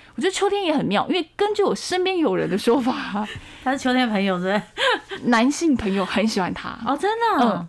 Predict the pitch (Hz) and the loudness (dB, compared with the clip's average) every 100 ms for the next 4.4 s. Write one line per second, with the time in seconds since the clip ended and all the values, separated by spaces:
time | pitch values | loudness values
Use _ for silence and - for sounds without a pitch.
0 | - 240 381 415 294 226 302 330 - - | -2 0 2 2 2 2 0 -4 -6 -2
1 | 320 330 247 202 214 226 208 277 381 - | 0 2 2 0 -2 -2 -2 -2 -4 -8
2 | - - 381 339 339 392 392 381 - 196 | -16 -6 -2 -2 0 0 0 -2 -2 -4
3 | 196 254 277 240 196 226 233 277 294 269 | 0 2 4 2 2 2 2 2 4 4
4 | 277 240 - 190 | 2 0 -2 -4